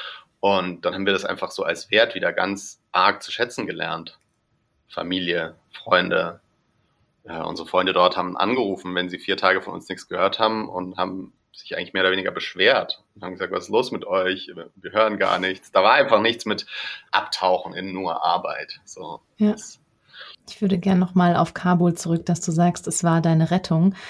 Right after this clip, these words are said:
Speaker 2: Du hast ja auch in einem wirklich sehr ehrlichen Artikel über Panikattacken geschrieben.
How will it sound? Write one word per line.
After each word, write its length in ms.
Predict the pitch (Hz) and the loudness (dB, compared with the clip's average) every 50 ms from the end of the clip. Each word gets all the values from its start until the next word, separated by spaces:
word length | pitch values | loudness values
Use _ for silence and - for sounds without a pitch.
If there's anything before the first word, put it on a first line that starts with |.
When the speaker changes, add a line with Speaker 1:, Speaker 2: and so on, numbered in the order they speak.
| - - - - - | -16 -18 -18 -6 2
Speaker 2:
Du 80 | 170 156 | 4 4
hast 200 | 185 180 - - | 4 4 2 2
ja 140 | 190 - 175 | 2 2 2
auch 120 | 175 - | 2 2
in 120 | - 170 165 | 2 4 6
einem 100 | 165 160 | 6 4
wirklich 200 | 160 - - - | 4 0 -2 -4
sehr 200 | - 180 170 170 | 0 0 2 2
ehrlichen 400 | - 165 170 170 170 170 - 175 | 2 2 2 2 2 0 0 0
Artikel 440 | 170 165 - - 175 165 175 170 175 | 0 0 0 -2 -4 -2 0 -2 0
über 400 | - 175 160 175 175 175 170 165 | 0 0 2 2 2 2 2 0
Panikattacken 720 | - 180 202 214 190 160 135 135 - - - 147 - - 147 | 2 4 8 8 8 8 6 0 -4 -4 -6 -6 -4 -2 -2
geschrieben. 540 | 147 135 - - 147 147 147 147 151 147 | -2 -2 -2 -2 -2 0 0 0 0 -2